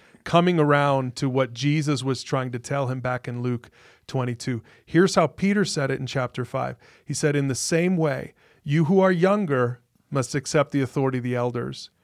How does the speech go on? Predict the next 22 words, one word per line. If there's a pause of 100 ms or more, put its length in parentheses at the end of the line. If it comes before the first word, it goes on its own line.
(420)
And
he
says,
"And
all
of
you,
dress
yourselves
in
humility (440)
as
you
relate
to
one
another.
For
God
opposes
the
proud,